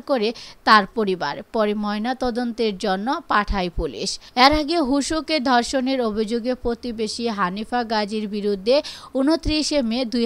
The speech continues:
হাজার তেইশ তারিখে একটি ধর্ষণ মামলা করেন তার মা আসমা বেগম। হানিফা গাজী একই ইউনিয়নের বাসিন্দা হাবিবুর রহমান গাজীর ছেলে। সে একটি মুদি দোকানের কর্মচারী।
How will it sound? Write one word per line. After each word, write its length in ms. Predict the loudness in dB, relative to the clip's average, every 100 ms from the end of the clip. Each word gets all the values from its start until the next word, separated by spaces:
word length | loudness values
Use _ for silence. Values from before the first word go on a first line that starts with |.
| 0
হাজার 260 | -2 -2 -4 -2
তেইশ 300 | 0 0 -2 -4 -4
তারিখে 360 | -4 -4 -4 -2 -2
একটি 240 | -4 -8 -8 -4
ধর্ষণ 360 | -2 -2 -4 -6 -4
মামলা 280 | -4 -2 -4 -4
করেন 220 | -4 -6 -2
তার 160 | -2 -2 -4
মা 100 | -6 -6 -4
আসমা 320 | -4 -4 -8
বেগম। 280 | -8 -8 -10 -12 -18 -20 -6
হানিফা 380 | -2 -2 -2 -4 -2
গাজী 260 | -4 -4 -4 -4
একই 240 | -2 -4 -4
ইউনিয়নের 480 | -6 -6 -6 -6 0 0
বাসিন্দা 460 | 0 -2 0 0 0 -6 -2 6
হাবিবুর 420 | 8 8 0 0 2
রহমান 320 | 2 0 0 2
গাজীর 320 | 0 0 -4 4
ছেলে। 240 | 4 4 -6 -12 -18 -8
সে 100 | 2 4
একটি 180 | 4 -2 -4
মুদি 240 | -4 -4 -4 -6
দোকানের 400 | -6 -6 -6 -6
কর্মচারী। 680 | -2 -2 -2 -4 -6 -6